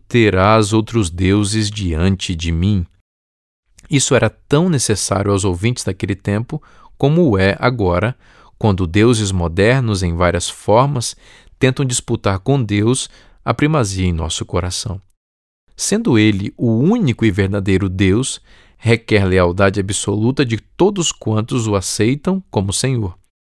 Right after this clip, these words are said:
A mera crença em sua experiência não basta, muito menos a afirmação de fé superficial.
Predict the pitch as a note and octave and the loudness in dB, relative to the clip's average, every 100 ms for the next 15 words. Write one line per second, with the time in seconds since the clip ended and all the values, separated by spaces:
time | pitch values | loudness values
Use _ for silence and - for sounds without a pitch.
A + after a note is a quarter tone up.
0 | _ _ _ _ _ - D#2+ F2 C3 D3 | _ _ _ _ _ -4 0 4 4 2
1 | - A#2 A2+ C3+ - G2+ - - A2 - | 0 0 2 2 -2 -4 -2 -2 -2 -2
2 | - F2 E2+ G#2 B2 A#2 G#2 A2+ E3 A2+ | -4 -2 0 0 0 -2 0 2 2 0
3 | E2 - - E2 - _ _ _ C3 D3+ | -2 -4 -8 -10 -12 _ _ _ 2 2
4 | F#3+ F#3+ A#2 A2+ C#3+ C3 G#2+ G#2 - G#2 | 4 2 2 2 2 2 0 0 -2 -2
5 | F#2+ F#2 - G2+ G#2+ F2+ - - G2+ - | -2 -4 -2 0 0 -2 -6 0 2 0
6 | - E3+ - A#2 A2+ A2 - E2+ D#2+ | -4 -4 -4 -4 -6 -6 -4 -4 -6